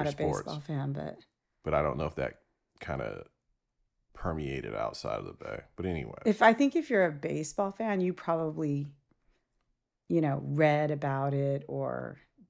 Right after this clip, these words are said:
Speaker 1: maybe did some research or something like that. 'Cause true baseball fans know a lot about players and stuff.
Speaker 2: Yeah, I don't know. I
Speaker 1: I don't. I'm not into baseball.
Speaker 2: Nah, I
Speaker 1: I do remember the race or the home run,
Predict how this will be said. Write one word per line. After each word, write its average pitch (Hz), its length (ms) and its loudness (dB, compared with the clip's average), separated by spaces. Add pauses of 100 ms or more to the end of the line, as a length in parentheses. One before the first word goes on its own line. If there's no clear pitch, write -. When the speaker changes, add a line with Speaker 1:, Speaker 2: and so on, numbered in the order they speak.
(720)
Speaker 1:
maybe 135 300 0
did 135 340 -6 (120)
some 143 500 -4
research 139 640 -2
or - 140 -10
something - 460 -8
like 143 160 -10
that. - 240 -10
'Cause 165 200 -8
true 240 260 2
baseball 151 480 0
fans 139 420 -2
know 135 340 -4 (420)
a - 80 -8
lot 139 220 0
about - 420 -6
players - 540 -6
and - 140 -12
stuff. - 320 -8
Speaker 2:
Yeah, 98 160 2
I - 20 2
don't 117 160 2
know. 85 300 0 (160)
I 95 140 4 (280)
Speaker 1:
I 160 140 2
don't. 165 320 -2 (260)
I'm 147 140 0
not 143 180 2
into 139 180 0
baseball. 143 560 -4 (220)
Speaker 2:
Nah, 123 200 -4 (160)
I 220 100 8
Speaker 1:
I 233 40 8
do 269 200 4
remember 196 540 4
the 156 240 -4
race 147 600 2
or 165 120 2
the 151 80 2
home 156 280 0
run, 165 480 0